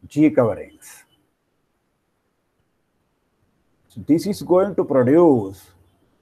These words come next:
a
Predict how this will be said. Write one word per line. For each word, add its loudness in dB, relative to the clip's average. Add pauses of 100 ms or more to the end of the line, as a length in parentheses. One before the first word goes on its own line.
(1700)
a -6